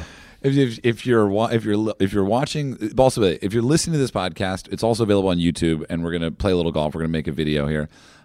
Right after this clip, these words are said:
Um, but if you're e-, either way, listening or on video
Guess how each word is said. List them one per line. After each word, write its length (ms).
Um, 460
but 200
if 180
you're 160
e-, 200
either 300
way, 420
listening 440
or 400
on 240
video 580